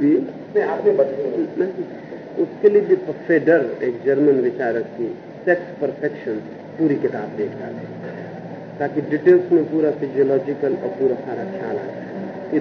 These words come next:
Speaker 1: दो किताबें आप देख लें।
Speaker 2: नहीं, तो आपने तो मुझे जहाँ तक इम्प्रेशन दिया था आपके लेक्चर में, आपने तो कहा था कि that is based on your own experience
Speaker 1: हाँ, ना, ना, वो तो
Speaker 2: of
Speaker 1: मेरे
Speaker 2: your life।
Speaker 1: एक्सपीरियंस की बात है, लेकिन डिटेल्स में आपको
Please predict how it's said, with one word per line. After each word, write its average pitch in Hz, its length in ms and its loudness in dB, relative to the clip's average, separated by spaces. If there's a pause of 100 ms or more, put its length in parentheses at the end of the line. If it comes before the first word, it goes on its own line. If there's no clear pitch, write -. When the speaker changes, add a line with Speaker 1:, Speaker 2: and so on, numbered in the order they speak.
Speaker 1:
दो 180 100 12
किताबें 123 380 0
आप 113 260 -4
देख 110 160 -2 (120)
लें। 101 100 -6 (420)
Speaker 2:
नहीं, 170 140 -2
तो 156 140 -2
आपने 156 240 -2 (100)
तो 156 80 4 (880)
मुझे 127 200 -2
जहाँ 131 240 0
तक 147 140 -2
इम्प्रेशन 139 460 0
दिया 127 200 8
था 127 80 0
आपके 123 260 0
लेक्चर 185 420 6
में, - 320 2 (320)
आपने 139 260 0
तो 156 100 2
कहा 135 280 2
था 151 140 6
कि 151 80 -2
that 123 240 0
is 139 180 0
based 139 380 4
on 123 100 4 (300)
your 139 160 6 (160)
own 147 200 6
experience - 280 0
Speaker 1:
हाँ, 262 80 10
ना, 311 80 12
ना, 285 80 10
वो 214 80 10
तो 240 60 6
Speaker 2:
of - 60 4
Speaker 1:
मेरे 247 120 6
Speaker 2:
your 240 80 10
life। 254 140 10
Speaker 1:
एक्सपीरियंस 254 360 4
की 254 140 4
बात 196 200 2
है, - 60 -6 (320)
लेकिन 202 280 6
डिटेल्स 208 400 6
में 214 120 8
आपको 185 260 6